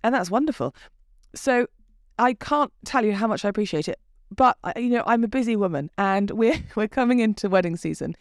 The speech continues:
It is about to kick off. So I just do not have the time. <laughs> Ever so snowed. B two B, walking through treacle. I am just totally snowed under. So my darling producer, Drew, has allowed me to take a break.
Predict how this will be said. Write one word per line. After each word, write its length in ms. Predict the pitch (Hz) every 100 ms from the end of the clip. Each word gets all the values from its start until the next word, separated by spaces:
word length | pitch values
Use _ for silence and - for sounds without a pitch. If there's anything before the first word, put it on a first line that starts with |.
| _ _ -
It 140 | 214
is 120 | 254
about 280 | 233 185 -
to 140 | - 185
kick 280 | - 202 -
off. 480 | 185 190 151 - - _ _ -
So 300 | - 214 202
I 160 | 208 214
just 480 | 185 - 220 - -
do 120 | 208
not 120 | 196 175
have 120 | 185
the 80 | 185
time. 400 | 180 127 - - - _ _ _
<laughs> 440 | _ - 220 -
Ever 120 | 220
so 180 | - 156
snowed. 400 | - 135 123 143 - - _
B 160 | 262 254
two 180 | 233 220
B, 280 | 165 160 156 - - -
walking 320 | 185 175 165
through 160 | 156
treacle. 420 | 143 156 143 151 -
I 100 | 156
am 140 | 151 156
just 180 | 151 _ -
totally 460 | 247 214 202 180
snowed 340 | 185 165 160 156
under. 320 | 131 175 117 _ _ _ _ _ _
So 240 | - 233 214
my 180 | 208 208
darling 360 | 240 254 262
producer, 400 | 247 185 185 -
Drew, 420 | 180 170 165 160 -
has 320 | 180 185 175 -
allowed 460 | 202 240 247 220
me 140 | 170 170
to 100 | -
take 220 | 170 170
a 40 |
break. 380 | 160 127 131 -